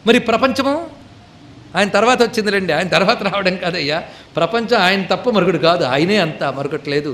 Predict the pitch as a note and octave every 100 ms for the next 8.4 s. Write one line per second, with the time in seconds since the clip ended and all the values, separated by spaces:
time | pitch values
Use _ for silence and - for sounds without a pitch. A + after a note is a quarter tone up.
0 | G#2 - - - - - - - - D#3
1 | F#3+ F#3+ F#3 F3+ F3+ G3 E3+ D3+ F#3 F3+
2 | F3 D#3+ D#3 E3 C3+ C#3+ F3+ F3+ F#3 F#3
3 | G3 G#3+ E3+ F3+ F3+ E3+ D#3 D3+ E3 C3+
4 | E3+ G3 F#3 G3 G3+ F3 F3+ F3+ A3 F3+
5 | E3+ E3 D#3+ C#3+ E3+ G#3 G#3 F#3+ G#3 A#3
6 | D4+ - - G#3 F#3+ E3+ - - - -
7 | - - E3+ G#3 C4 C4 A#3+ A3 C4 C#4+
8 | A#3 A3+ F3+